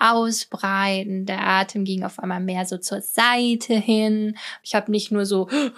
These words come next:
<gasps> so Luft geschnappt nach oben zu den Schultern, äh, sondern mehr so, ah, das Zwerchfell geht, ne, das geht nach unten, die, die,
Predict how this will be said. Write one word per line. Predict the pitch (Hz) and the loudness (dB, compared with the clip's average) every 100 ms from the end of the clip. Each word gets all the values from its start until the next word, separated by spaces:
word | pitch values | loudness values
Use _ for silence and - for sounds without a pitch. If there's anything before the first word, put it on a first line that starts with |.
| - | -6
<gasps> | 196 269 330 247 | 0 4 4 4
so | - 226 | 0 2
Luft | 214 233 247 - 233 | 4 2 2 -4 -2
geschnappt | 233 226 - 233 233 233 - | 0 2 2 4 2 2 2
nach | 214 208 | 2 4
oben | 220 220 240 226 | 4 4 4 2
zu | 208 202 | 2 0
den | 196 196 | 2 0
Schultern, | 196 240 240 240 233 214 214 - - - - | 2 4 4 4 4 4 2 -4 -12 -12 0
äh, | 214 214 - - | 2 4 0 -4
sondern | - - 220 214 202 202 | -6 2 4 6 6 4
mehr | 196 196 196 | 4 6 4
so, | 196 196 - - - | 2 0 -2 -16 -6
ah, | - 208 214 202 202 190 185 | 2 4 6 6 4 4 2
das | 185 185 - | 0 -4 -6
Zwerchfell | - 196 190 202 208 - 196 190 185 185 185 - | -4 2 4 4 2 0 2 4 2 0 -4 -12
geht, | 220 233 - 196 196 - - - - - - | -8 -6 0 2 0 -2 -20 -18 -18 -10 0
ne, | 226 269 | 4 4
das | 208 190 | 2 0
geht | - 196 | -2 0
nach | 196 185 - | 0 -2 0
unten, | 233 233 226 214 - 208 202 202 196 | 2 4 4 0 0 0 0 -2 -2
die, | 196 185 | -2 -4
die, | 180 226 | -4 -10